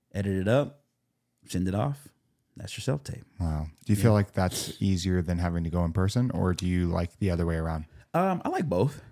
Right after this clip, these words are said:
Speaker 1: <clears throat> I like both. Um, I think that the, the, just the con-, the convenience of self-tapes is easier. Like, I don't have to get in my car and drive miles across, you know, the city and waste gas and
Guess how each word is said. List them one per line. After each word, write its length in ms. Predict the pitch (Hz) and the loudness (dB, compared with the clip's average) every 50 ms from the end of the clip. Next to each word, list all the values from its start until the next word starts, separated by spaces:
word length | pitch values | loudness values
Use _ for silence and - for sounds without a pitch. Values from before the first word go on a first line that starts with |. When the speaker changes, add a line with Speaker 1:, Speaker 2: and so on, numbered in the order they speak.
| _ _ _ _ _ _ - - | _ _ _ _ _ _ 0 2
Speaker 1:
<clears throat> 140 | 180 175 | 4 4
I 80 | 139 147 | 4 4
like 220 | 185 190 151 120 | 4 4 4 4
both. 280 | 101 87 87 98 117 - - - | 4 4 2 2 0 -2 -4 0
Um, 540 | 104 107 107 107 104 101 104 101 98 92 - - | 2 4 4 4 4 4 4 4 2 0 0 2
I 100 | 107 117 | 0 2
think 360 | - 156 151 139 143 - - - _ _ _ _ _ _ _ _ _ _ | 4 4 2 2 2 -2 -18 -20 _ _ _ _ _ _ _ _ _ _
that 460 | - 104 104 98 98 98 - - - - _ _ _ _ _ _ _ _ _ _ _ _ _ _ _ _ _ _ _ _ _ - | -4 0 2 2 4 2 0 -4 -8 -14 _ _ _ _ _ _ _ _ _ _ _ _ _ _ _ _ _ _ _ _ _ -10
the, 420 | - 110 104 107 104 104 98 92 85 73 - - | -6 -2 2 4 6 6 4 2 0 -6 -10 -8
the, 160 | - 104 101 98 | -2 0 0 0
just 260 | 95 110 127 135 - | 2 0 -2 0 0
the 80 | 143 | -2
con-, 260 | - - 117 104 85 - - | 0 2 2 2 2 0 0
the 120 | - 104 104 | 2 2 2
convenience 560 | - 127 107 92 120 135 156 143 107 90 - | 4 2 2 4 4 4 6 4 2 2 0
of 80 | 85 80 | -4 -4
self-tapes 560 | - - 82 80 - - 87 82 80 - - | -2 -2 -2 -2 -2 -2 -2 -2 -2 -4 -6
is 140 | 78 76 76 | -8 -6 -6
easier. 260 | 80 90 90 90 92 | -4 -4 -2 -2 -2
Like, 140 | 90 85 80 | -2 -4 -4
I 60 | 92 | -2
don't 80 | 92 95 | 0 0
have 120 | 92 87 | 0 0
to 60 | 82 87 | -2 -2
get 140 | 90 92 | -2 0
in 60 | 92 92 | 0 0
my 140 | 90 87 | 0 -2
car 400 | 85 - - 90 87 87 87 87 85 | -4 -4 -4 -2 -2 0 0 -2 -2
and 100 | 85 85 | -2 -2
drive 400 | 90 92 87 85 87 87 85 85 | -2 -2 -2 -2 -2 -2 -4 -4
miles 540 | 80 82 85 85 87 87 85 85 82 85 87 | -4 -2 -2 -2 -2 -2 -2 -2 -4 -4 -6
across, 640 | 85 - - - 87 87 85 85 - - - - _ - | -8 -8 -6 -4 -4 -4 -4 -4 -4 -6 -6 -8 _ -6
you 120 | 92 95 | -4 -2
know, 200 | 87 82 80 80 | -2 -2 -4 -4
the 100 | 80 82 | -6 -6
city 500 | - - - - 98 90 87 85 85 87 | -6 -6 -4 -2 -2 -2 -2 -2 -4 -4
and 140 | 87 82 82 | -4 -4 -4
waste 300 | 80 82 85 82 - - | -4 -4 -4 -4 -6 -6
gas 480 | - 90 87 87 85 82 78 78 - - | -6 -4 -4 -4 -4 -4 -6 -6 -6 -4
and 180 | 82 73 71 | -4 -4 -6